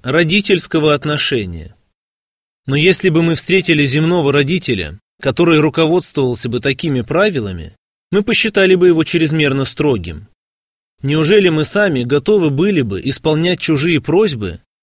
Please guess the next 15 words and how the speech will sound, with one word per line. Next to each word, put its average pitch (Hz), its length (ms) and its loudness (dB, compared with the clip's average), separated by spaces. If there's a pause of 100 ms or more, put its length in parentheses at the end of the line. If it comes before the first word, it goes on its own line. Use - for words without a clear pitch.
(200)
только 180 340 0
если 131 280 -2
бы 120 120 -2
человек 135 460 -2
исполнял 131 540 -2
наши? 131 480 -6 (760)
Естественно, 185 640 0
у 170 60 0
всех 220 260 -2
бывает 160 400 0
желание 151 540 0
отвечать 180 540 -2
на 147 60 -2
непослушание 139 840 -2
непослушанием. 110 1000 -4